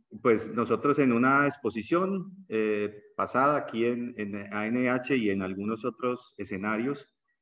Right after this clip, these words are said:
hemos, eh, expuesto los argumentos por los cuales pensamos que este pozo, pues, tiene una edad diferente a la planteada por otros grupos, ¿cierto?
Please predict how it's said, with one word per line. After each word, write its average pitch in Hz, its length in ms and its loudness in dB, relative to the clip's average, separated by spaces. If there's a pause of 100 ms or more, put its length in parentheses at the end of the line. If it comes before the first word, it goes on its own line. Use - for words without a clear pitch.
(400)
hemos, 123 480 6
eh, 120 360 2 (120)
expuesto 123 720 4
los 147 180 4
argumentos 143 1000 2 (380)
por 113 140 -2
los 107 160 -4
cuales 101 400 2
pensamos 104 640 0 (140)
que 107 460 2 (560)
este 104 300 0
pozo, 117 400 2
pues, - 320 -2
tiene 104 600 0
una 107 220 0
edad 107 200 0
diferente 95 560 -2
a 107 60 0
la 98 120 -2
planteada 87 580 -6
por 95 120 -4
otros 98 280 -8
grupos, 147 280 -4 (120)
¿cierto? 123 220 -6